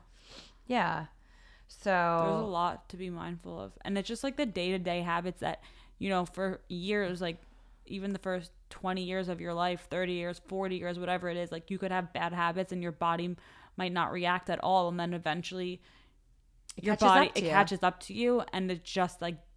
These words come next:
Speaker 2: learning what the bad habits are and reversing them.
Speaker 1: Exactly. And this is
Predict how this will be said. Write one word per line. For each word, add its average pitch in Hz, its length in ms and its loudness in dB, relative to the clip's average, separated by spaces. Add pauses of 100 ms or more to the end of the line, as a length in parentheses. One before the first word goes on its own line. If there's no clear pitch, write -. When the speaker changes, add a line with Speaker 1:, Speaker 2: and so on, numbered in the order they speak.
(640)
Speaker 2:
learning 175 640 0
what 170 220 0
the 180 120 -4
bad 170 260 -6
habits - 420 -4
are - 380 -2
and 170 140 -6
reversing 170 500 -8
them. 95 240 -8
Speaker 1:
Exactly. 156 560 -8
And 180 180 0
this 233 200 0
is 247 120 -4